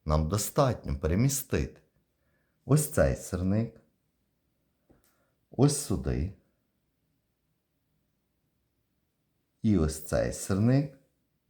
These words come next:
ось сюди. І тепер, коли ми перевіримо умову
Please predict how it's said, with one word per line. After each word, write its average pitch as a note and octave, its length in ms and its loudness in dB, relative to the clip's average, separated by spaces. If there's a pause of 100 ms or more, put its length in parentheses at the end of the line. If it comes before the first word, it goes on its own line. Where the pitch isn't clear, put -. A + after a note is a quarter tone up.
ось F#2 380 -2
сюди. A2+ 460 -4 (2000)
І F2 120 0
тепер, A#2 560 2
коли E2 180 -2
ми G#2 140 0
перевіримо A#2+ 720 0
умову D2 540 -2